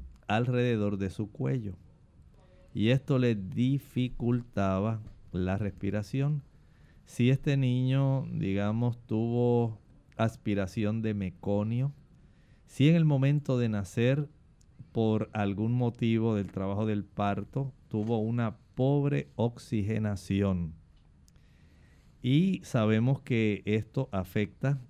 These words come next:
eh, lamentablemente, al sistema nervioso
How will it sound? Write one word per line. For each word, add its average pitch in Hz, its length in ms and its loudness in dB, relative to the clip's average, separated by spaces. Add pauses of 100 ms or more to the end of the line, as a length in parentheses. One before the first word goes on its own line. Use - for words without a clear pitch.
(120)
eh, 92 420 -2
lamentablemente, 98 1040 -2
al 92 160 -4
sistema 95 420 -4
nervioso 101 680 -4